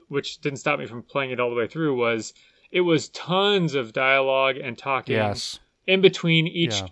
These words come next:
Speaker 1: chunk of gameplay, and I was
Speaker 2: It
Speaker 1: really
Speaker 2: really ground to a halt.
Speaker 1: Yeah, I was really interested in the gameplay, and I was also really interested in the talking, but it was, it was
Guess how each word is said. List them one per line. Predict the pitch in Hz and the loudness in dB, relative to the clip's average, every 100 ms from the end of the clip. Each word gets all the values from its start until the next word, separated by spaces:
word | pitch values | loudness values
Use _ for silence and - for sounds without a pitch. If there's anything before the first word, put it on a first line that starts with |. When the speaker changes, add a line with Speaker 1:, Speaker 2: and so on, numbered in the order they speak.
| - | -8
Speaker 1:
chunk | - 147 147 | -4 -2 -4
of | - 127 117 107 | -2 0 0 -2
gameplay, | 127 156 185 196 214 - - | -2 -2 -2 0 0 -2 0
and | 151 | 4
I | 156 | 4
was | 156 - | 4 0
Speaker 2:
It | - _ - | -12 _ 2
Speaker 1:
really | 160 214 196 | 8 12 12
Speaker 2:
really | 135 | 10
ground | 120 123 117 113 | 6 6 4 4
to | 120 113 | 0 0
a | |
halt. | 104 98 92 - | 2 0 -4 -6
Speaker 1:
Yeah, | 151 135 123 | 0 2 4
I | 165 | 6
was | 190 | 4
really | 170 240 220 | 8 8 8
interested | 196 - 185 | 6 0 -2
in | 156 | -2
the | 135 | 0
gameplay, | 151 165 185 190 196 | 0 2 2 4 2
and | 156 | 0
I | 147 | 0
was | 151 | 0
also | 135 165 165 156 | 2 2 2 2
really | 156 151 | 4 2
interested | 139 - | 0 -6
in | 131 | -6
the | 131 | -4
talking, | 156 160 156 127 | -2 -2 -2 -4
but | 127 | -2
it | 127 | -2
was, | 110 - - | -4 -8 -10
it | 143 | -4
was | 131 110 | -4 -6